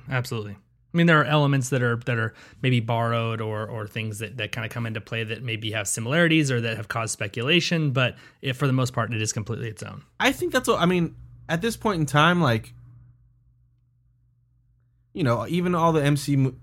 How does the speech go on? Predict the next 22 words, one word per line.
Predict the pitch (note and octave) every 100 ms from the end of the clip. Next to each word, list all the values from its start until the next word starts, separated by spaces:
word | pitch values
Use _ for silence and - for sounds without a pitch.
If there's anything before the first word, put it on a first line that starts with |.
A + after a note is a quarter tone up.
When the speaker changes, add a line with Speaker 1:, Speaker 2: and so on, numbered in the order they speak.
| -
Speaker 2:
M | C#3
C | C#3+ C#3+
U | B2 B2+
movies | B2+ B2 B2 A#2+ A2+
and | A2 G#2+ -
all | B2+ D3
the |
movies | D3 C3+ A2
now, | A#2 A#2
it's | A2
like, | A2 G#2+ - - - - _ _ _ _ _ _ _ _
they'll | E3
take | E3+ F3+ E3 - - - - - _
a | B2
storyline | - - B2 B2 C3+ C3+ C3+ C#3 C#3 - - - - _ _ _ _ _
and | A#2 A2+ A2+
then | A2+ A2 A2 G#2+ - -
adapt | A#2 G2+ A#2+ A#2 -
it | A#2 -
to | G#2+
the | G2
screen. | - - G2+ E2